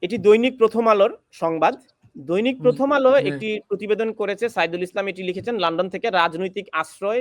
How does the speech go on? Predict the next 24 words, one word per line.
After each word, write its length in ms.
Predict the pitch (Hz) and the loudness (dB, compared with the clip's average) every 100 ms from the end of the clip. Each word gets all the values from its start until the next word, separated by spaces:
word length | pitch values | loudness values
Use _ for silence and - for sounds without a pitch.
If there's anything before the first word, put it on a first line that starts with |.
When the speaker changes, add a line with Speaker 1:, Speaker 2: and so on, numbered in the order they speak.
| 156 | -4
Speaker 1:
নিজ 280 | 170 240 226 | -2 -2 -4
দেশে 260 | 180 190 214 | -6 -6 -6
ভ্রমণের 440 | 156 160 185 196 190 | -6 -6 -2 -4 -4
বিষয়ে 280 | 185 214 170 | -4 -4 -4
যুক্তরাজ্যের 600 | 165 - 185 160 170 160 - | -6 -4 -2 0 -2 -2 0
আইন 240 | 185 220 196 | 2 4 0
কি 140 | 185 | -4
বলে, 240 | 147 120 113 | -6 -6 -6
যেটি 240 | 135 185 226 | -6 -4 -2
নিয়ে 160 | 220 202 | 2 2
আপনার 280 | - 190 | 0 -6
সাথে 180 | 202 196 | -6 -4
আমার 180 | 202 185 | -4 -2
এতক্ষণ, 340 | 180 175 185 180 - _ 160 | -6 -8 -8 -8 -10 _ -8
আহ, 260 | 143 139 - _ 147 | -6 -6 -10 _ -10
আহ, 280 | 139 131 131 _ _ _ 151 | -8 -8 -10 _ _ _ 0
Speaker 2:
হ্যাঁ, 220 | 160 139 | 2 2
Speaker 1:
দ্বিমত 360 | 131 220 220 175 | 0 2 4 4
Speaker 2:
ডিফার 140 | 185 | 4
হচ্ছে, 240 | 165 - | 2 -2
Speaker 1:
ছিল। 60 | 147 - | -10 -6
Speaker 2:
ডিফার 240 | 156 175 | -2 0
হচ্ছে, 200 | 160 131 143 | -2 -6 -8
বলেন। 220 | 151 | -8